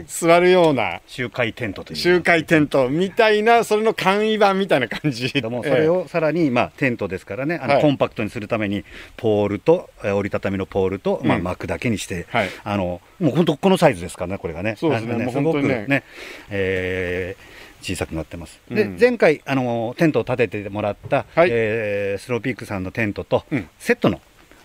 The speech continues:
Speaker 2: タープです。
Speaker 1: うーん。
Speaker 2: あの時はもうテントしか立てなかったのでね、
Speaker 1: はい。
Speaker 2: 今度は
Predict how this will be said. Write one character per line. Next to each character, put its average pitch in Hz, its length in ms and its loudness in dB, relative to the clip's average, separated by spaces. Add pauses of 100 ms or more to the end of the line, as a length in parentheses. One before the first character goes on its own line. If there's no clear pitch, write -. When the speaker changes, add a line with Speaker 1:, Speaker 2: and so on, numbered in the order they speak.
Speaker 2:
タ 123 120 2
ー - 20 2
プ - 120 -14
で 120 60 -12
す。 - 180 -16
Speaker 1:
う 143 60 0
ー 226 960 0
ん。 - 20 -6
Speaker 2:
あ 170 40 -2
の 190 80 -2
時 202 140 0
は 170 60 6
も 139 80 4
う - 40 -6
テ 139 120 0
ン 101 60 -2
ト 95 100 -8
し - 140 -10
か 135 100 4
立 - 140 -4
て 110 120 -4
な 92 100 -4
か - 100 -4
っ - 40 -8
た - 120 -4
の 110 100 -4
で 117 120 -4
ね、 107 180 0
Speaker 1:
は 127 140 0
い。 - 40 2
Speaker 2:
今 156 100 2
度 190 80 2
は 185 120 4